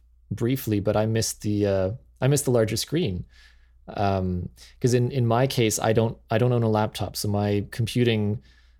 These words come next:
situation is entirely separated between a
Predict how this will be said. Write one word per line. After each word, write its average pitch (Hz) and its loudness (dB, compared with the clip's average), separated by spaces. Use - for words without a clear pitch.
situation 107 0
is 104 0
entirely 113 2
separated 107 0
between 101 -4
a 98 -4